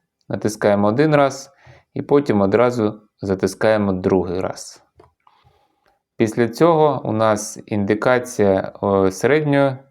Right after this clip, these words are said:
зелена і нижня помаранчева. Це надвисока чутливість.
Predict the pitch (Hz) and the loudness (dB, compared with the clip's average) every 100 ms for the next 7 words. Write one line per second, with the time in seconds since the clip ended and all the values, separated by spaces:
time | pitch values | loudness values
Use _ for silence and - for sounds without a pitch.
0 | _ _ _ - 117 123 127 127 120 113 | _ _ _ -14 0 2 4 4 2 0
1 | - 127 135 - 104 113 113 107 101 101 | -2 -4 -4 -4 -2 0 0 -2 -4 -2
2 | 101 98 90 - 90 - 117 135 101 98 | 0 0 -2 -6 -14 -2 -2 -2 -2 0
3 | 113 110 98 - 107 104 101 - - 90 | 0 0 -4 -2 -2 0 -4 -6 -14 -12
4 | 85 - - | -12 -14 -20